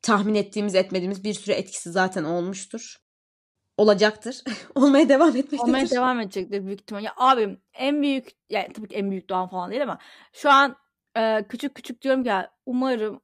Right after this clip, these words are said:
Speaker 2: o Oscar ödüllerinden falan vermezler Barbie'ye.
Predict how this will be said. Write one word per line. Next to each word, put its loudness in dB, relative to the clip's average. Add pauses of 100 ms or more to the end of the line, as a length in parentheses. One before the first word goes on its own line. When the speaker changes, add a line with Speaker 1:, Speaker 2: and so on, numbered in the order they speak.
Speaker 2:
o -6
Oscar -6
ödüllerinden -6
falan -10
vermezler -6
Barbie'ye. -10